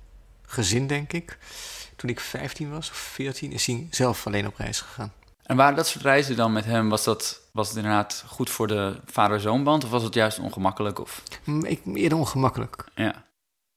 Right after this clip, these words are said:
Speaker 2: Veel stiltes.
Speaker 1: Ja. Ja, maar dat vo-, ja, dat vond ik zelf niet zo erg. Ik denk eerder dat hij dat erg vond. Ehm, ja, veel stiltes.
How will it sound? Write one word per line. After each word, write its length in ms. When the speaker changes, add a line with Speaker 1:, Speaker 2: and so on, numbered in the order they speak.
Speaker 2:
Veel 180
stiltes. 540
Speaker 1:
Ja. 120
Ja, 60
maar 80
dat 100
vo-, 140
ja, 280
dat 120
vond 200
ik 80
zelf 300
niet 160
zo 100
erg. 200
Ik 120
denk 180
eerder 140
dat 160
hij 140
dat 160
erg 220
vond. 380
Ehm, 440
ja, 220
veel 240
stiltes. 720